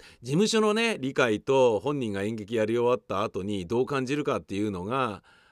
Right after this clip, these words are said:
あのー、結構大事じゃないですか。ねえ、えー、なんだろうな、女優さんっていうのは公共物みたいなところがあって、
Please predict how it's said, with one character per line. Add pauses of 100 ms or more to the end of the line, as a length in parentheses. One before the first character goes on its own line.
あ
の
ー、
結
構
大
事
じ
ゃ
な
い
で
す
か。 (520)
ね
え、
え
ー、
な
ん
だ
ろ
う
な、
女
優
さ
ん
っ
て
い
う
の
は
公
共
物
み
た
い
な
と
こ
ろ
が
あ
っ
て、